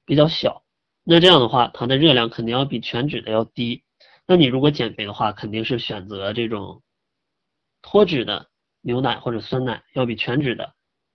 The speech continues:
要好啊，因为从热量上面就可以看得到。但是如果你对减肥并不是那么有严苛的要求的话，其实我觉得你每天正常喝一罐儿，如果是全脂的话也没关系，全脂的话也没关系。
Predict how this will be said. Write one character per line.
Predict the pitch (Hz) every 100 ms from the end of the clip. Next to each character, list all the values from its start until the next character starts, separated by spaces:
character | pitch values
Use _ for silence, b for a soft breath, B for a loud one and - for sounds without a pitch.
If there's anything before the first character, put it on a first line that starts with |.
| _ -
要 | 120
好 | - 98 - _ _
啊， | 113
因 | 131
为 | 156
从 | 160 120
热 | 143 185
量 | 120
上 | 110 107
面 | 107
就 | 104
可 | 117
以 | 104
看 | - 117
得 | 104
到。 | 101 - _ _ _ _ _ _ _
但 | 185 185
是 | 170
如 | 131 156
果 | 165 147
你 | 135
对 | 110 147 135 123
减 | 120 104
肥 | 98 113
并 | 117 170
不 | -
是 | 147 110 92
那 | 120
么 | 127
有 | 104
严 | 92 101 131
苛 | - 131
的 |
要 | 131 135
求 | - 104
的 | 95
话， | 110 104
其 | 131
实 | 127 127
我 | 131 98
觉 | 95
得 | 95 113 110 107 _ _ _
你 | 123
每 | 143 117
天 | 127
正 | 131 143
常 | 131
喝 | - 139
一 | 107 107
罐 | 147
儿， | 107 98
如 | 123
果 | 139
是 | 101 110 107
全 | 104 - 147
脂 | 110
的 | 95
话 | - 113
也 | 113
没 | 95 110
关 | 127 131
系， | 131 - _ _ _ -
全 | - 139
脂 | 104
的 |
话 | 101 113
也 |
没 | 98 117
关 | 113
系。 | 113 -